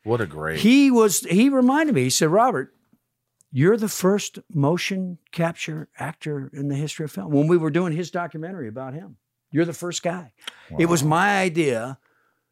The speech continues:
Speaker 2: to paint the grid on you. Remember before they used to, when they did the film, when Edison was doing the films of, they wanted to see if a horse, uh, ever left the earth, and they painted the squares on the grid, and they had the horse running in front of the
Speaker 1: Mm-hmm.
Speaker 2: grid.
Speaker 1: Yep.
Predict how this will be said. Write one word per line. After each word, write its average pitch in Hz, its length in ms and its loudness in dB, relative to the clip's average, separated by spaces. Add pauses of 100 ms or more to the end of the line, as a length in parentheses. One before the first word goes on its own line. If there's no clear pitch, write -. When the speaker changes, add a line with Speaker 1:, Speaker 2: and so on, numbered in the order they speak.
(260)
Speaker 2:
to 170 140 2
paint 175 360 0
the 170 80 -4
grid 175 360 4
on 107 260 -6
you. 156 340 -4 (1120)
Remember 175 320 2
before 175 420 2
they 180 100 2
used 180 240 -2
to, 180 80 -4
when 160 140 0
they 156 100 0
did 156 180 -8
the 156 60 -6
film, 175 380 -6
when 160 160 -8
Edison 165 380 -4
was 156 120 -8
doing 170 200 -2
the 156 80 -2
films 160 420 -2
of, 139 260 -4
they 139 100 0
wanted 147 220 0
to 123 60 -4
see 165 100 -2
if 139 100 -4
a 127 60 -4
horse, 143 440 -2 (840)
uh, 131 60 -12 (100)
ever 156 260 2
left 151 240 0
the 160 180 -2
earth, 151 460 0
and 139 120 0
they 127 120 0
painted 151 460 -4 (340)
the 143 100 -2
squares 156 560 2
on 151 200 0
the 135 60 0
grid, 139 320 0
and 143 80 -6
they 127 60 -4
had 135 140 -2
the 127 80 -4
horse 143 360 -2
running 135 240 -2
in 123 140 0
front 143 180 2
of 156 40 2
the 170 60 0
Speaker 1:
Mm-hmm. 170 100 -2
Speaker 2:
grid. 139 220 0
Speaker 1:
Yep. 139 340 2